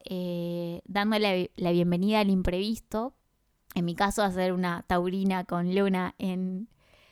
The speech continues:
Virgo, es como que el imprevisto toda la vida me resultó como algo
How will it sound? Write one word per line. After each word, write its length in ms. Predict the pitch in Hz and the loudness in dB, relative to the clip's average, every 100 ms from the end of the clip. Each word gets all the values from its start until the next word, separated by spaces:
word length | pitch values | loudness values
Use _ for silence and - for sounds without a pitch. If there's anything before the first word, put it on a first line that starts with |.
| _ _ | _ _
Virgo, 560 | 233 226 214 214 226 - - _ _ _ _ _ _ _ _ _ - | -2 0 2 2 2 0 -10 _ _ _ _ _ _ _ _ _ -10
es 100 | 240 | -4
como 260 | 277 254 | 0 0
que 100 | 202 | 0
el 100 | 190 | -2
imprevisto 800 | 190 185 202 220 - 254 208 - _ _ | -2 -2 -2 -4 -2 2 2 -2 _ _
toda 180 | 262 247 | 2 4
la 140 | 233 | 2
vida 280 | 196 202 214 | 0 2 2
me 100 | 208 | 2
resultó 440 | 185 - 180 - 196 | -2 -2 -2 0 0
como 240 | 214 185 | 2 2
algo 580 | 180 202 202 190 175 | 0 2 2 2 0